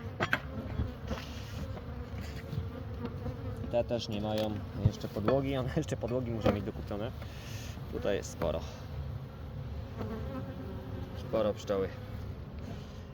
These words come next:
Więc powinny sobie poradzić. Jeszcze mówię, zostało sprawdzenie ilości pokarmu i to nam odpowie na wiele pytań. Kilka pszczół wciąż ala-, atakuje.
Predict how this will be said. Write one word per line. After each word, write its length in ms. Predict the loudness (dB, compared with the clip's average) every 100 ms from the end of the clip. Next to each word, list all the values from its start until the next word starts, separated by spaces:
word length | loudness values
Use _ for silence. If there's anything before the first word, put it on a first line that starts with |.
| -6 -6 -4 -2 -2 -4 -6 -6 -6 -6 -6 -6 -6 -4 -4 -4 -6 -6 -6 -6 -6 -6 -6 -6 -6 -4 -4
Więc 120 | -4 -2
powinny 260 | 0 0
sobie 140 | 2 4
poradzić. 600 | 8 10 10 6 2 0
Jeszcze 220 | 2 4
mówię, 200 | 6 6
zostało 400 | 4 6 8 8
sprawdzenie 560 | 6 2 6 6 6 2 -2 -4 -4 -4 -4 8 10 10 8 10 12 12
ilości 320 | 12 12 2
pokarmu 580 | 0 6 10 10 10 6 2 -4 -4 2 8 10
i 40 | 12
to 160 | 12
nam 140 | 12 10
odpowie 460 | 8 6 6 6
na 120 | 4 4
wiele 280 | 4 4 2 -4 -4
pytań. 240 | -2 -2 -2 -4 -4 -6 -6 -6 -4 -4 -6 -8 -10 -10 -10 -8
Kilka 280 | 2 4 4
pszczół 240 | 6 4
wciąż 320 | 6 8 8
ala-, 240 | 10 10 10
atakuje. 560 | 6 4 8 10 12